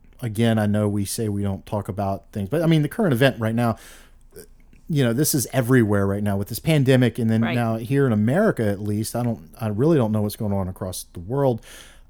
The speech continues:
Speaker 1: Uh, a lot of racial tension right now, but you have this guy, uh, uh, the Frank Pierce character played by Cage, who I feel like is a guy who is seen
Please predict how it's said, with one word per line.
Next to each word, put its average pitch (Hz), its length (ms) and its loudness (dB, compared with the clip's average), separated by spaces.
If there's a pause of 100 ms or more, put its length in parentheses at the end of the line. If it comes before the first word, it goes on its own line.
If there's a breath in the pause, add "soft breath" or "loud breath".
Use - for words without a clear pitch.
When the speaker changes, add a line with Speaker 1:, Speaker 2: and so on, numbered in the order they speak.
Speaker 1:
Uh, 113 560 -2
a 92 40 -14
lot 135 180 -2
of 117 120 2
racial 120 300 0
tension 107 460 0 (340)
right 127 180 -4
now, 139 200 2
but 131 240 -4
you 143 80 2
have 208 320 0
this 147 240 2
guy, 120 600 -2 (320)
uh, 95 360 -14 (840)
uh, 101 120 -4
the 107 80 -10
Frank 135 240 -2
Pierce 170 260 2
character 131 360 0
played 131 240 -2
by 120 100 0
Cage, 135 380 -2
who 127 260 4
I 127 80 -8
feel 269 340 -4
like 139 260 4
is 123 120 -2
a 110 60 -4
guy 139 400 -2 (680 loud breath)
who 175 140 8
is 156 120 4
seen 190 540 4